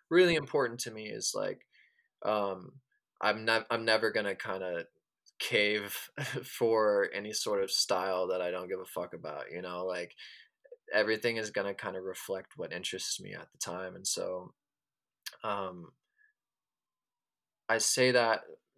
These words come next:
more as, like, I can see the things that I did then and just see kind of myself doing them now almost same, the same way, with just different tools and, and more tools, at least, at my disposal.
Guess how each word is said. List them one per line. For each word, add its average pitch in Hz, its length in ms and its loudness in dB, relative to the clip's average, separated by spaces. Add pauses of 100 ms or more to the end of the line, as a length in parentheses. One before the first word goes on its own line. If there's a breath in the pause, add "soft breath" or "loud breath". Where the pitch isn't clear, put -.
more 107 380 2
as, 107 220 0
like, 98 320 -2 (1000)
I 110 80 6
can 113 180 0
see 139 480 4
the 120 160 4
things 117 400 -4
that 110 160 0
I 98 120 4
did 101 240 -2 (120)
then 104 480 -4
and 95 300 -4
just 107 200 2
see 110 320 -2
kind 92 240 -10
of 90 120 -12 (540 soft breath)
myself 107 440 2
doing 107 240 -2
them 98 200 -4
now 104 280 2
almost - 460 -4
same, 107 240 -2
the 110 100 -4
same 110 300 4
way, 104 220 0
with 104 100 -10
just - 260 -2
different 92 320 -6
tools 104 540 -8
and, 101 280 -16
and 104 180 -4
more 110 220 0
tools, 117 420 -4
at 117 140 0
least, 117 240 -2
at 107 100 -4
my 107 120 -4
disposal. 104 800 -2